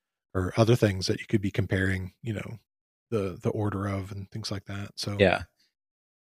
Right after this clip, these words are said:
Speaker 1: Okay.
Speaker 2: Yeah. One thing, this real quickly, just to kind of throw this out there, one thing that, you know, I worked for Python for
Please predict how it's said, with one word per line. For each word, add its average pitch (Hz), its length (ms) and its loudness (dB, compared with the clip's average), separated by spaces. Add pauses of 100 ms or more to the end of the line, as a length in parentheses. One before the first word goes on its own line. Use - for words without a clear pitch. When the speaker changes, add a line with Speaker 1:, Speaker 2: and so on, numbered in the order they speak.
(200)
Speaker 1:
Okay. 113 280 6 (580)
Speaker 2:
Yeah. 92 260 8
One 135 200 10
thing, 143 360 6
this 127 240 6 (100)
real 131 160 10
quickly, 107 380 8
just - 260 4
to 98 80 6
kind 98 160 8
of 92 100 4
throw 101 120 8
this 90 180 4
out 90 160 6
there, 85 240 6 (380)
one 131 100 12
thing 151 220 8
that, 110 160 6 (340)
you 107 140 8
know, 101 60 8
I 101 100 8
worked 165 160 8
for - 100 8
Python 107 400 8
for 92 380 4